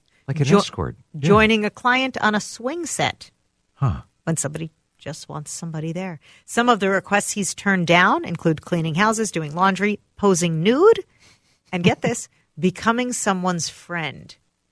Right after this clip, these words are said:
Speaker 2: He says, "I'm not a friend or an acquaintance. I'm free of bothersome things that accompany relationships, but I can ease people's sense of loneliness."
Speaker 1: Is that the key to life? Just showing up?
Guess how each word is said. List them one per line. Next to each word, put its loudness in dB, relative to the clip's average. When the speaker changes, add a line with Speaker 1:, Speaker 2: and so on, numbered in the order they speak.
Speaker 2:
He -4
says, 2
"I'm 2
not 2
a -6
friend -10
or 0
an 0
acquaintance. -6
I'm 2
free -4
of 0
bothersome 0
things -6
that -2
accompany -4
relationships, -6
but 2
I 4
can -6
ease 0
people's -4
sense -6
of -10
loneliness." -12
Speaker 1:
Is -4
that -2
the -4
key -2
to -2
life? -2
Just -2
showing 0
up? -6